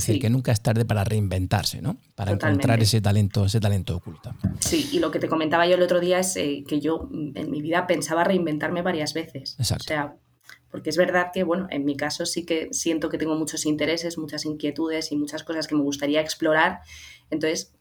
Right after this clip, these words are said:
Speaker 2: contemplo perfectamente hacer varias reinvenciones en mi vida. Y
Speaker 1: Qué
Speaker 2: no sé
Speaker 1: bueno.
Speaker 2: si serán a nivel profesional o serán a nivel personal,
Speaker 1: Ujú.
Speaker 2: pero sí que me apetece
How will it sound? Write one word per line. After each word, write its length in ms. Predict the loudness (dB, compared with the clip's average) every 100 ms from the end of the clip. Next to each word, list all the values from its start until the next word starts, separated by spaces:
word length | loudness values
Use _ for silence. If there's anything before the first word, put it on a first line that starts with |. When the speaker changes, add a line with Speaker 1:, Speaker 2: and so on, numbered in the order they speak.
| _
Speaker 2:
contemplo 520 | 0 2 2 2 2
perfectamente 640 | 2 0 -2 0 0 0 0
hacer 260 | -2 -2 0
varias 280 | 0 0
reinvenciones 720 | 0 2 2 0 0 0 0 -2
en 100 | -4
mi 100 | -4
vida. 360 | -4 -6 -10 _ _ _
Y 100 | 0
Speaker 1:
Qué 40 |
Speaker 2:
no 80 | 2
sé 80 | 0
Speaker 1:
bueno. 80 |
Speaker 2:
si 100 | -2
serán 280 | 0 2 2
a 80 | 2
nivel 260 | 2 0 -2
profesional 840 | -4 -2 -2 0 4 4 4 2
o 120 | -2
serán 320 | -2 -2 0
a 40 | 0
nivel 300 | 0 -2 -2
personal, 720 | -2 -2 -2 2 2 2 -2 -6
Speaker 1:
Ujú. 280 | -6 -4 -2
Speaker 2:
pero 180 | -2 -2
sí 200 | -4 -2
que 100 | 0
me 140 | 2
apetece 480 | 0 0 0 -2